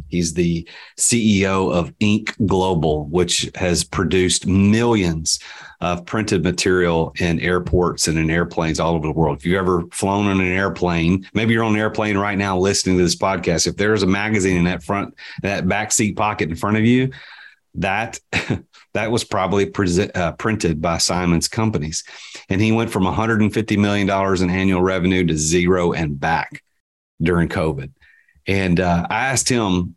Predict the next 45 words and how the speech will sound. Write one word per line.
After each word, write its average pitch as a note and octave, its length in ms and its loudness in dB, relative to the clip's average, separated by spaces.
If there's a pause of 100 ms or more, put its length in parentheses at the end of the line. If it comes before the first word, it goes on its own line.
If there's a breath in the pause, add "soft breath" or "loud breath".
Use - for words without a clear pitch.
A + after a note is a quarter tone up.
<laughs> - 100 -2
it, G#2+ 240 0
you - 500 -6
know, C3 80 2
"What's F3 180 2
your G#3 80 2
definition B2+ 640 2
of F#2+ 100 -2
success?" F2+ 540 0
I C3 60 0
actually F3 320 2
recorded B2 640 2
this, F2 240 2
his G#2+ 220 2
show, - 540 0
uh, F2+ 280 0
his G2+ 220 2
episode F#2+ 440 2
of E2+ 80 4
my F#2 160 2
show, F#2 420 0 (600 loud breath)
uh, F2 280 0
on A2 180 2
his G2+ 140 2
birthday. F#2+ 540 -2
And D#2 80 -2
he F2+ 60 4
had G2+ 160 0
a G2 60 2
cigar F#2+ 500 2
he F2 40 4
was E2 120 0
kinda E2+ 180 -2
holding. F#2 320 2
He D#2+ 60 2
wasn't F2+ 300 0
smoking G2+ 360 0
it D#2 100 0
yet. D2+ 300 -2 (420 loud breath)
And E2+ 80 0
he, F2 140 4
he F#2 80 4
had D2+ 160 0
told G2 220 2
me, E2+ 300 2